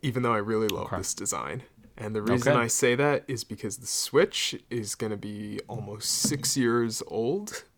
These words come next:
Speaker 1: by the time this
Speaker 2: Mm-hmm.
Speaker 1: one releases. And you know what that means. We're talking about the next console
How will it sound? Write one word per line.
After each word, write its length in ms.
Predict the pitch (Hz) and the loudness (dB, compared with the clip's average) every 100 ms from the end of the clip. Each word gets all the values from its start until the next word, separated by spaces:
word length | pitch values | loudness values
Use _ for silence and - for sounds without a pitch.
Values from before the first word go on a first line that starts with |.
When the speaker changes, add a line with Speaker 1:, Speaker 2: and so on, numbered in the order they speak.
| _ - | _ -6
Speaker 1:
by 140 | - | -4
the 100 | 117 | -4
time 280 | - 110 98 | 0 2 2
this 140 | 104 | 2
Speaker 2:
Mm-hmm. 100 | 107 | 2
Speaker 1:
one 100 | 110 | 0
releases. 800 | 107 107 135 143 180 220 220 - - - - - _ _ - | -2 0 2 2 0 0 -4 -4 -10 -20 -20 -20 _ _ -8
And 500 | 110 107 104 104 104 | -6 -4 -4 -6 -2
you 100 | 127 | 0
know 120 | 147 | 2
what 100 | 151 | 2
that 220 | 110 - | 2 0
means. 680 | - - 113 139 - - - _ | -8 -8 -8 -6 -6 -8 -12 _
We're 120 | 120 | -12
talking 320 | - 220 - | -4 -4 -4
about 220 | 107 107 110 | -4 -4 -4
the 60 | |
next 260 | 104 110 - | -6 -6 -2
console 680 | 120 101 - 90 92 113 | -2 -2 -2 -4 -4 -6